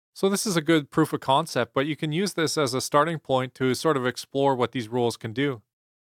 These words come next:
If you head back to the Istio documentation, you'll find tons of examples in here. All sorts of traffic management, security, et cetera stuff. Maybe try rate limiting on your own.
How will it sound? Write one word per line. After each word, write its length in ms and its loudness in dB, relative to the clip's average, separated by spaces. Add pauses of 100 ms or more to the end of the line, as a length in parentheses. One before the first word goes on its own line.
If 60 2
you 60 2
head 160 0
back 200 4
to 100 -4
the 160 2
Istio 380 0
documentation, 760 -2
you'll 120 -4
find 320 0
tons 260 -4
of 80 -4
examples 540 -2
in 100 -6
here. 240 -8 (380)
All 100 0
sorts 300 0
of 80 -2
traffic 360 0
management, 680 -4
security, 600 -2
et 160 -6
cetera 300 -2
stuff. 380 -8 (320)
Maybe 180 0
try 200 2
rate 300 0
limiting 380 -4
on 160 0
your 180 -2
own. 220 0